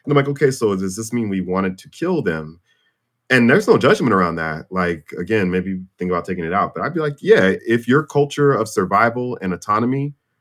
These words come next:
requires that those who do those sort of realities of unmitigated, unprecedented harm are exiled or killed, then that is the culture that you developed." I don't know what our culture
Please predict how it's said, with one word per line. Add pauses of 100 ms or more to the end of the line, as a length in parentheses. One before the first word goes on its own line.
(120)
requires
that
those
who (100)
do (180)
those
sort
of (200)
realities
of (560)
unmitigated, (480)
unprecedented
harm (360)
are
exiled
or
killed, (440)
then
that
is
the
culture
that
you
developed."
I
don't
know
what (100)
our
culture